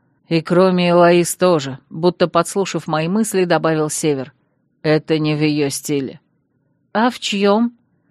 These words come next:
зачем-то уточнила я, хотя на языке крутилось имя банкира, приворотная магия которого оставила неприятный осадок. Хм, а что, если меня из-за этого воздействия так лихорадит?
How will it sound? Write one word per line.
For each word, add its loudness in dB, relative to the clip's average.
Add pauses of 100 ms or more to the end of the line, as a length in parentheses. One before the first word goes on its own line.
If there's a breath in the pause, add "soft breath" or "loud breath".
(200)
зачем-то 0
уточнила -2
я, 0
хотя 2
на -4
языке -2
крутилось -4
имя -2
банкира, -4 (300 soft breath)
приворотная 0
магия 0
которого -2
оставила -2
неприятный -4
осадок. -4 (560)
Хм, 0 (520 soft breath)
а 0
что, -4
если -2
меня 0
из-за -4
этого -2
воздействия -4
так -4
лихорадит? 0